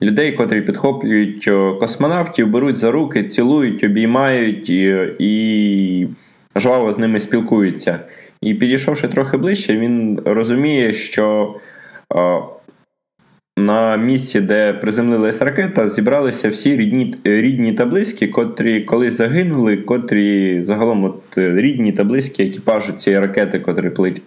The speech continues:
прилетів на Марс. І в цьому натовпі він, е, знаходить, е, Едварда, котрий був його старшим братом і котрий загинув там в році, е, в віці двадцяти семи чи, м, неважливо, близько там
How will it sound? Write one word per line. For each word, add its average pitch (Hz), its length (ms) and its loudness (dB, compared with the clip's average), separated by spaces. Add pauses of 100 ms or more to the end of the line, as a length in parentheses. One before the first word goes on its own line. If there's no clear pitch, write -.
прилетів 101 500 0
на 98 120 2
Марс. 95 420 -2 (880)
І 127 120 0
в 123 80 -4
цьому 147 240 0
натовпі 151 500 0
він, 120 320 0
е, 98 240 2
знаходить, 101 1040 -2
е, 92 220 2
Едварда, 120 460 0
котрий 104 320 -2
був 110 180 0
його 101 260 0
старшим 107 460 -4
братом 160 380 0
і 98 40 0
котрий 98 680 0 (480)
загинув 101 640 0
там 90 420 0
в 87 40 -2
році, 98 680 0
е, 90 80 0
в 87 540 -2
віці 95 580 0
двадцяти 92 500 -2
семи 98 360 0
чи, 85 440 -2 (220)
м, 120 320 0 (100)
неважливо, 120 560 2
близько 104 400 -2
там 87 340 -2